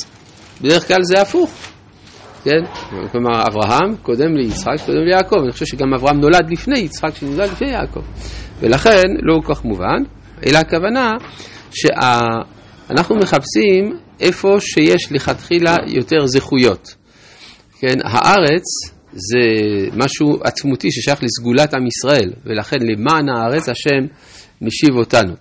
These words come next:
אבל אברהם, יצחק ויעקב יש להם זכויות.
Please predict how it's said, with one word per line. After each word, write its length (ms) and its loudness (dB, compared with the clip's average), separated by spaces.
אבל 360 0
אברהם, 400 2
יצחק 220 0
ויעקב 320 0
יש 140 -8
להם 120 -2
זכויות. 540 -2